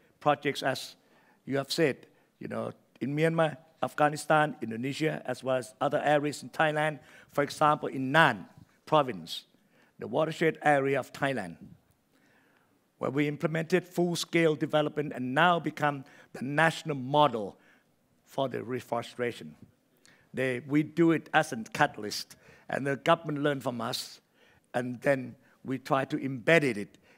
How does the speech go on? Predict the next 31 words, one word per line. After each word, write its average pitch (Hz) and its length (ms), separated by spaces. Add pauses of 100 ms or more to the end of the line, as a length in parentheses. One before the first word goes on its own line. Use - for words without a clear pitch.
into 135 240
the 120 140
government. 101 640 (300)
It's 131 200
not 151 140
our 139 200
duty 120 380
for 113 180
the 117 120
foundation 117 560
to 123 120
run 113 160
the 107 60
country, 110 380
huh? 123 100 (240)
It's 160 140
the 135 80
government. 107 460 (140)
They're 156 160
being 180 220
paid 180 240
for 160 180
it. 95 120 (2000)
But 127 160
they 170 100
don't 190 180
know 170 120
how 175 100
to 170 140
do 151 200
it. - 240